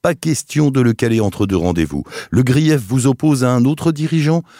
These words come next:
Mieux vaut alors prévoir la présence d'un tiers pour éviter que chacun reste campé sur ses positions.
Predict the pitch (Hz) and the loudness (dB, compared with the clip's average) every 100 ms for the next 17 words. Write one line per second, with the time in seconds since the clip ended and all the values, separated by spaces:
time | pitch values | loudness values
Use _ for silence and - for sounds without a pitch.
0 | - - 82 110 147 131 127 127 117 120 | -18 -4 2 4 4 2 2 4 4 2
1 | 120 - 107 110 95 110 120 95 80 - | -2 -4 -4 -4 0 0 0 -2 -4 -4
2 | 98 120 101 82 76 - 110 107 87 - | -2 -2 -2 -2 -4 -2 0 2 2 -2
3 | - 92 101 110 95 - 147 - 87 - | -6 -2 -2 -2 -6 -2 -2 -2 -4 -2
4 | 82 135 120 95 - - - 139 135 135 | -4 -4 -2 -4 -6 -12 -6 -4 -2 0
5 | 143 - _ - - 165 - 80 78 65 | 0 -2 _ -8 -2 -2 0 -4 -4 -6
6 | - - | -10 -12